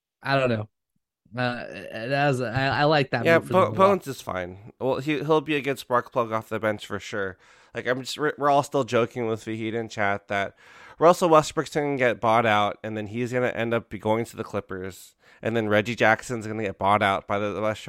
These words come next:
Speaker 2: by the Hornets, and he'll, he's gonna be the one to go to the Lakers. So that's maybe just a small trade there,
Speaker 1: I
Speaker 2: but
Speaker 1: would
Speaker 2: we'll see.
Speaker 1: love me some Reggie
Speaker 2: Right.
Speaker 1: Jackson on the Lakers.
Speaker 2: I don't know,
Speaker 1: I would
Speaker 2: like,
Speaker 1: love
Speaker 2: l-, well, we could talk about,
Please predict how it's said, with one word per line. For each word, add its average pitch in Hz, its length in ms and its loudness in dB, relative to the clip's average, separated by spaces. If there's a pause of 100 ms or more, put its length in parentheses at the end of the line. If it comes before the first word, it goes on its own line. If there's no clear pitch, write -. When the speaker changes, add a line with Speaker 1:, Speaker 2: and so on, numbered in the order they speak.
(120)
Speaker 2:
by 107 240 0
the 98 320 -4 (400)
Hornets, 117 420 0
and 107 120 -4
he'll, 107 200 2
he's 123 320 0
gonna 123 180 -2
be 117 100 -4
the 113 120 -2
one 113 140 0
to 110 100 -14
go 110 100 -2
to 110 140 -12
the 101 60 -8
Lakers. 95 420 -6
So 92 320 0 (460)
that's 107 200 -2
maybe 110 280 -2
just 104 180 -8
a 98 80 -10
small 101 400 -4
trade 92 300 -8
there, 78 280 -10
Speaker 1:
I 202 60 2
Speaker 2:
but 240 80 4
Speaker 1:
would 190 100 8
Speaker 2:
we'll 151 80 6
see. 165 80 8
Speaker 1:
love 220 340 8
me 175 120 4
some 156 200 2
Reggie 143 260 2
Speaker 2:
Right. 110 60 -8
Speaker 1:
Jackson 131 360 0
on 117 80 -2
the 107 80 -6
Lakers. 117 320 -2 (260)
Speaker 2:
I 143 80 4
don't 156 120 4
know, 147 40 4
Speaker 1:
I 151 60 4
would 175 80 4
Speaker 2:
like, 131 100 2
Speaker 1:
love 175 640 -6
Speaker 2:
l-, 156 80 -6
well, 165 100 -2
we 185 100 -4
could 233 140 -6
talk 196 220 -2
about, 156 400 0